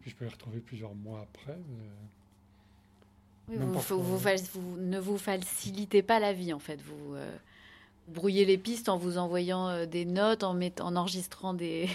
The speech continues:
Speaker 2: <laughs> des enregistrements illisibles en pleine nuit, euh, ou en
Speaker 1: Ah, dis donc, vous venez de
Speaker 2: C'est
Speaker 1: synthétiser ma
Speaker 2: <laughs>
Speaker 1: Je viens de faire l'économie de trente ans de psychanalyse.
Speaker 2: <laughs>
Speaker 1: Vous, vous ne vous falici-,
Speaker 2: Oui,
Speaker 1: j'arrive même
Speaker 2: voilà.
Speaker 1: pas à le dire.
Speaker 2: C'est moi non plus, j'ai pas réussi.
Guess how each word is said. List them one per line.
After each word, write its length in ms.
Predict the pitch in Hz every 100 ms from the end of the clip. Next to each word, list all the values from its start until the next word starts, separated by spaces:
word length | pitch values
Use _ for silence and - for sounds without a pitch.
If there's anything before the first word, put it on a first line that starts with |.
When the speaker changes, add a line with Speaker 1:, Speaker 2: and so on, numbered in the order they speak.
| 175
Speaker 2:
<laughs> 160 | 220 -
des 240 | 185 180
enregistrements 600 | 180 170 175 - 180 180
illisibles 500 | 180 175 170 175 175
en 80 | 160
pleine 400 | 160 170 165 170
nuit, 400 | 185 208 214 214
euh, 60 | 180 - - - - - -
ou 120 | 175
en 360 | 156 151 151 -
Speaker 1:
Ah, 80 | 135
dis 120 | 107
donc, 100 | 117
vous 100 | 117
venez 160 | 120 127
de 60 |
Speaker 2:
C'est 120 | - 139
Speaker 1:
synthétiser 560 | 135 131 131 117 135
ma 160 | 131 123 - - -
Speaker 2:
<laughs> 80 | 220 - - - 254 240 240 233 - 453 - - - - 370 427 - 392 254 240 - -
Speaker 1:
Je 100 | 135
viens 100 | 151
de 40 |
faire 180 | 139 165
l'économie 420 | 135 139 139 139
de 100 | 151 -
trente 240 | 139 127
ans 80 | 139
de 80 | 127
psychanalyse. 560 | - 127 123 - 117 381 233 262 - 247 359 - - - - 370 - - - 415 480 554 _ - - -
Speaker 2:
<laughs> 80 | 302 262 381 - 392 - - -
Speaker 1:
Vous, 80 | 143 233 143
vous 140 | 147
ne 80 | 139
vous 200 | 123 156
falici-, 680 | - 160 151 147 151 - 311
Speaker 2:
Oui, 160 | 294
Speaker 1:
j'arrive 140 | 269 294
même 80 | 277
Speaker 2:
voilà. 140 | 254 175
Speaker 1:
pas 40 |
à 40 |
le 40 | 170
dire. 220 | 147 160 220
Speaker 2:
C'est 120 | 233
moi 120 | 233
non 120 | 233
plus, 180 | 233 214
j'ai 100 | 196
pas 160 | 190 180
réussi. 340 | 180 175